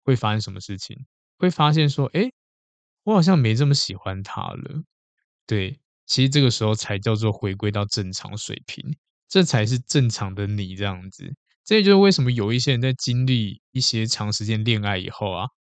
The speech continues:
会开始慢慢觉得说：“诶，我好像对他没什么感觉，不迷恋了，也没有什么对，呃，我觉得他也没什么吸引力之类的。”对，所以呢，也就是因为啦，嗯，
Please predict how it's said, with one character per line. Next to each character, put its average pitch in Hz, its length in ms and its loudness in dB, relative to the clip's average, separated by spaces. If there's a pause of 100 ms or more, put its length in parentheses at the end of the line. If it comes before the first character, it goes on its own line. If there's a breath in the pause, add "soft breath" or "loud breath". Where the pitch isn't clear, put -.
(180)
会 220 160 4
开 190 220 4
始 156 100 4
慢 160 180 6
慢 160 80 4
觉 120 180 2
得 113 60 2
说 113 260 -4
：“诶， 151 120 2 (960)
我 131 80 0
好 - 20 4
像 143 100 4
对 135 120 8
他 123 120 6
没 101 160 0
什 98 100 -6
么 95 100 -4
感 - 160 -6 (120)
觉， - 160 -14 (320)
不 196 100 2
迷 123 300 4
恋 123 300 4
了， - 140 -12 (260)
也 104 120 -4
没 110 140 -2
有 123 100 2
什 117 140 -4
么 95 180 -6
对， 127 180 -6
呃， 110 120 -4
我 104 120 -2
觉 120 140 0
得 127 60 4
他 123 140 -2
也 113 60 0
没 104 140 -2
什 101 80 -4
么 95 80 -6
吸 - 220 -2
引 95 100 -8
力 98 140 -4
之 95 160 -8
类 95 220 -6
的。” - 120 -12 (380)
对， 101 220 0 (240)
所 156 180 2
以 156 80 6
呢， 127 240 4
也 110 140 2
就 151 160 0
是 135 160 -2
因 123 180 2
为 113 200 4
啦， - 240 -8 (280)
嗯， 113 480 -4